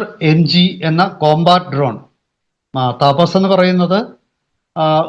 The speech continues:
ഒരു നിരീക്ഷണ ഡ്രോണും, ആ, ആർച്ചർ എൻ ജി ഒരു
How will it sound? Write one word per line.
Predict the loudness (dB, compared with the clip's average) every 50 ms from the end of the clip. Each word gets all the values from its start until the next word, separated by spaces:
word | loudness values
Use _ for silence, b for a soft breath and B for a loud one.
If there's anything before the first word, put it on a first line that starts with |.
| -2
ഒരു | 0 0 2 2 2 0 0 0
നിരീക്ഷണ | 0 0 0 2 0 0 0 -2 -2 0 0 -2 -2 -4 -6 -10 -8
ഡ്രോണും, | -6 -4 -4 -2 -2 -4 -4 -6 -10 -18 _ _ _ _ _ _ _ _ _ _ _ _ _ _ _ _
ആ, | -12 -12 -10 -10 -12 -14 -18 -20 -20 _ _ _ _ _ _ _ _ _ _ _ _ _ -4
ആർച്ചർ | 0 2 2 2 0 -2 -2 -2 0 0
എൻ | -2 -2 -2
ജി | -4 -4 -4 -6 -8 -12 -8 -4
ഒരു | -2 0 0